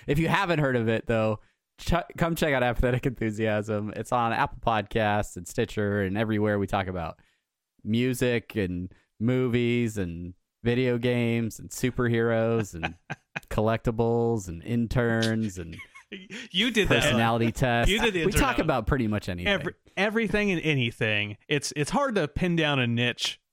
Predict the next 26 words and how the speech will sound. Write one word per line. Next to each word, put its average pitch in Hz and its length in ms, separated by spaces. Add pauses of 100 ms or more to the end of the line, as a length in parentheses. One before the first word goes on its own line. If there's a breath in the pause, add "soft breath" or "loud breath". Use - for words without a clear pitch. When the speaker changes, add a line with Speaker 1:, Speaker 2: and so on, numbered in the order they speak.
(140)
Speaker 2:
and 143 500
that's 196 240
why 151 280
we 135 120
think 127 300
it's 127 120
important 113 440
you 107 100
listen 107 300
to - 160
the 113 120
show. - 240
Speaker 1:
If 123 160
you're 165 140
having 185 300
a 110 120
hard 127 360
time 107 540 (760)
finding 120 420
a 107 60
podcast 107 760
where 98 120 (100)
two 139 560
nerdy 117 400
white 110 320
dudes 98 540